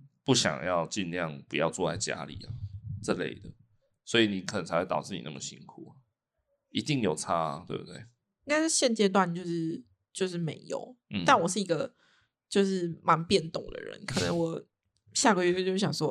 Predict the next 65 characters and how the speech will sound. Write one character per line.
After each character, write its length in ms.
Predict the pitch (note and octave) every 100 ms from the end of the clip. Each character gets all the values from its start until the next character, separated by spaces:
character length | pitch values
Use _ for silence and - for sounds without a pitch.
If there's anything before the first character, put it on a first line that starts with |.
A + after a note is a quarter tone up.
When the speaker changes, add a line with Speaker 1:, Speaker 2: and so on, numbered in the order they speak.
| -
Speaker 2:
，“诶， 160 | A#3+ -
那 100 | A3+
还 140 | A3
是 120 | F3 F#3+
我 280 | D3+ - -
就 100 | -
是 400 | F#3 F3 E3+ A3+ _ _ _ _
可 120 | - G#3+
以 60 |
做 200 | F3+ F3
个 60 | D#3
什 180 | - -
么， 220 | - - _ _
或 100 | C#3
是” 380 | C3+ F#3 A3 - _ _ _ -
Speaker 1:
<laughs> 200 | _ -
哦， 400 | - G1+ - - _ _
好， 440 | - - G1+ -
那 160 | C#3+ C#3+
除， 200 | B2+ - -
除 220 | C3+ C#3+
了 80 | C3+
刚 200 | A#2+ A#2+
刚 100 | B2
的 220 | A2 G2+
人 60 |
生 320 | F#2+ - G#2+ G#2+
观 220 | G2+ F#2+
以 60 | F#2
外， 280 | F2+ E2 - - -
你 80 | G2
觉 180 | G#2+
得 160 | G2+ G2
有 140 | F2+
什 100 | F#2
么 280 | - G1+ - _ _ _ _ _ _ _ _ -
其 280 | - G#2+ G2+
他 240 | G#2 F#2+
的 480 | F2+ D#2+ C2+ - - _ _ _ _ - _
观 180 | - A2
念 160 | B2 G#2+
上 260 | - G2+
比 60 | D2
较 100 | F2
大 220 | - F#2
的 80 | D2
变 220 | - - -
化 180 | - G1+ - -
吗？ 160 | - _ _ _ - _ -
Speaker 2:
哦， 240 | G#3 G3 F#3
你 60 |
说 180 | A3+ B3+
这 160 | B3 B3
几 200 | - -
年 200 | - -
吗？ 80 |
Speaker 1:
像 240 | - C3+ A2
交 220 | A2+ G#2
朋 260 | G2+ F#2+ F2+
友 240 | F#2+ C#2+
啊， 380 | E2 D2+ D2 G2
或 240 | G2+ F#2
者 60 | C#2
是 140 | F2+ E2+
像 280 | F#2 F#2